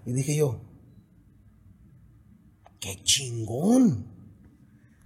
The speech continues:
Qué chingón que hizo este vato eso.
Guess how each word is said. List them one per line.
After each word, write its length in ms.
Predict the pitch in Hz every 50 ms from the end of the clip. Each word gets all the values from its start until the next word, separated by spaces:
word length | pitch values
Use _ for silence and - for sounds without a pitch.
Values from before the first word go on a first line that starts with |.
| - - - - _ _ _ _ -
Qué 260 | - 143 170 180 175
chingón 520 | - - 226 240 233 214 185 180 220 247 185
que 100 | 226 220
hizo 120 | 196 240
este 180 | 214 - - 220
vato 300 | 202 208 208 - 185 220
eso. 300 | 277 277 - 269 202